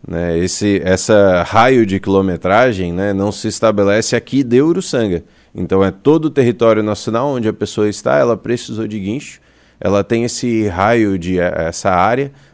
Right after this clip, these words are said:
pra ela tá se deslocando, porque se você tá lá em cima, né, na outra ponta do, do país,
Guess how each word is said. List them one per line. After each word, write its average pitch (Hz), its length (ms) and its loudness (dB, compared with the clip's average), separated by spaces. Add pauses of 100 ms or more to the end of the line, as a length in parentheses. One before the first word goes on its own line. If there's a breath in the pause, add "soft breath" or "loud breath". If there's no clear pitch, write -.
pra 104 100 2
ela 104 180 2
tá 107 160 -2
se - 140 -8
deslocando, 120 580 2
porque 131 380 0
se - 140 -2
você 123 280 0
tá 143 160 4
lá 135 160 6
em 120 100 0
cima, 120 400 -2
né, 104 180 -2
na 98 140 -2
outra 92 400 0
ponta 107 380 0
do, 95 260 0
do 90 140 -4
país, 104 460 0